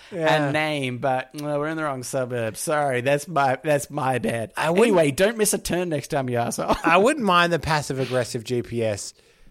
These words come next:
Speaker 1: So when you miss a turn, it's like, "Oh, I'm sorry. I thought you wanted to go to work, but you've obviously,
Speaker 2: Yeah.
Speaker 1: you
Speaker 2: Yeah.
Speaker 1: don't because I told you to turn down there."
Speaker 2: Yeah.
Speaker 1: And you're going down here, so, uh, phew.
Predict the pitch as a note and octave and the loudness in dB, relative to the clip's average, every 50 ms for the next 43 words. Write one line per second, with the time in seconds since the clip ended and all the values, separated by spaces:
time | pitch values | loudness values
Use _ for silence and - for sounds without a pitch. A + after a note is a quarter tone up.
0 | _ - - - C#3+ C#3 D3 C#3+ C#3+ C#3 C#3 C#3 C#3+ C#3 - D3 C#3+ - - C#3 | _ -12 -6 -4 -2 0 0 0 -2 -2 -2 -2 -2 -2 -2 -2 -4 -4 -4 -4
1 | B2+ A#2 C#3 C3+ - - F#3+ G#3+ B3+ A#3 G3 F#3 F#3+ A3 B3 A#3 - - E3+ D3+ | -6 -4 -4 -6 -6 -2 0 2 4 6 6 6 4 4 2 0 0 0 2 2
2 | D3+ D#3 D3+ - F3+ E3 E3 E3 D#3+ D#3 D3 D3 C3+ C3+ B2+ B2 B2+ C#3 C3+ A#2+ | 2 0 2 0 0 2 2 0 -2 -2 -2 0 0 0 0 0 2 2 2 2
3 | A2 G2+ - - A2+ G#2+ - C3+ C3 B2 B2+ B2 A#2 A2+ G#2+ - - B2 A#2 A2+ | 0 -4 -6 -10 -10 -10 -6 -4 -2 0 0 0 -2 -2 -6 -6 -4 -2 -2 -2
4 | A2 G2+ G2 _ _ _ _ _ _ _ _ _ _ _ _ A3+ D#3 C#3 D3 A#2+ | -2 -4 -8 _ _ _ _ _ _ _ _ _ _ _ _ -12 -6 -4 -4 -2
5 | A#2 D#3 D#3+ E3 D#3+ D3 C3+ C3 B2+ C3 - D3+ C3+ B2+ B2+ B2 - D3+ C#3+ C3+ | 2 4 4 4 4 2 -2 -4 -8 -6 -4 -2 0 0 -2 0 0 -2 -2 -2
6 | A#2+ A#2 A2+ - - - D3+ D#3 D#3 D3+ C#3+ C#3 B2+ A#2+ A#2 A2+ A2 A2 G#2+ G#2 | -4 -8 -10 -10 -6 -4 -2 -2 0 0 0 0 0 0 -2 -4 -4 -4 -4 -6
7 | G2+ G2+ G2+ G#2 - _ _ - C#3 A#2+ B2 A#2+ A#2+ B2+ C3 A2+ A2 - B2+ C3 | -6 -8 -8 -10 -12 _ _ -16 -12 -10 -8 -8 -6 -6 -6 -8 -8 -6 -6 -4
8 | B2 C3 B2+ B2 B2 B2 A#2+ A#2 A#2+ C3+ C#3 C3 A#2+ - - - - C3+ B2+ B2 | -2 0 0 -2 -2 -4 -4 -4 -4 -2 -2 -2 -4 -4 -6 -6 -4 0 0 0
9 | A#2+ A#2+ A#2+ A#2+ A#2+ A#2+ A#2+ A#2+ A#2+ A#2+ A2+ G#2+ - - - - F3 G3 E3 | 0 0 0 0 0 0 0 0 0 0 -2 -4 -6 -12 -16 -12 -12 -12 -12